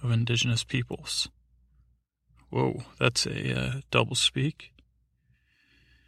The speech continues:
Understood as ethnic minorities whose territory has been occupied by colonial expansion or the formation of a nation state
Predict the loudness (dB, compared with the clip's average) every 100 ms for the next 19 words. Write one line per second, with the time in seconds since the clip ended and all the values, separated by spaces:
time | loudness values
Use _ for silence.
0 | _ _ 2 8 8 8 6 6 2 -6
1 | _ _ -6 0 0 4 2 2 0 4
2 | 6 6 6 4 2 0 0 2 4 4
3 | 2 2 2 2 2 2 2 2 0 -2
4 | 0 0 0 -4 0 2 4 4 4 2
5 | 2 2 4 2 4 4 2 -2 -8 -20
6 | _ -20 _ _ _ -4 -2 -2 2 4
7 | 6 6 4 4 4 2 4 4 4 0
8 | 0 0 -2